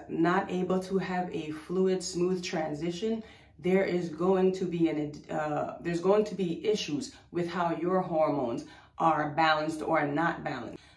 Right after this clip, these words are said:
There is a myriad of external and internal substances that are capable of binding to estrogen receptors in the body,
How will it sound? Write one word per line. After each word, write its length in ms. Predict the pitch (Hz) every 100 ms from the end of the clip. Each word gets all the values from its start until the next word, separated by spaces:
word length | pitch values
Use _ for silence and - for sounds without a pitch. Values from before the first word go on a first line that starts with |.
| _
There 680 | 151 196 220 220 220 214 - -
is 280 | 180 170 -
a 220 | 160 160
myriad 680 | 160 170 185 165 147 135 -
of 180 | - 147 -
external 480 | 180 - 170 165 156
and 180 | 151
internal 720 | 147 165 165 175 151 143 131 131
substances 560 | 156 151 139 - 143
that 160 | 147 143
are 80 | 131
capable 420 | 165 151 147 143
of 200 | 143 139
binding 420 | 143 139 131 135 - - _
to 140 | -
estrogen 580 | 170 - 160 - 147 147
receptors 480 | 143 - 139 147 139
in 80 | 139
the 60 |
body, 360 | 135 139 131